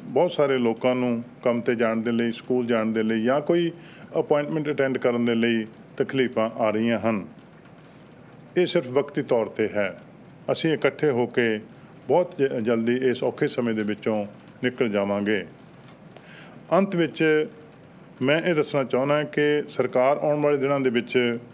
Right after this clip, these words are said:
ਅ, ਆਉਣ ਵਾਲੇ ਤੂਫਾਨਾਂ ਦੇ ਲਈ ਮੁਕੰਮਲ ਤੌਰ ਦੇ ਉੱਤੇ ਤਿਆਰ ਹੈ। ਸਾਡੇ ਕਰੂਜ਼ ਅਤੇ ਇਕੁਇਪਮੈਂਟ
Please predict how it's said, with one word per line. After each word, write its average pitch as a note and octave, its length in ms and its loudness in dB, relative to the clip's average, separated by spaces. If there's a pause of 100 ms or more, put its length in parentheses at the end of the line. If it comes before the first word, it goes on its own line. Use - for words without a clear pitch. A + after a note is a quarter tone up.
(520)
ਅ, B2 420 0
ਆਉਣ D#3 180 4
ਵਾਲੇ D3+ 220 2
ਤੂਫਾਨਾਂ C3 420 -2
ਦੇ B2+ 140 2
ਲਈ B2+ 140 2
ਮੁਕੰਮਲ B2 420 0
ਤੌਰ A2+ 260 0
ਦੇ G#2 160 -2
ਉੱਤੇ A2+ 240 0
ਤਿਆਰ A#2 340 0
ਹੈ। G2+ 300 -4 (460)
ਸਾਡੇ C3 280 2
ਕਰੂਜ਼ C#3+ 440 0
ਅਤੇ C3 140 0
ਇਕੁਇਪਮੈਂਟ A#2 580 -2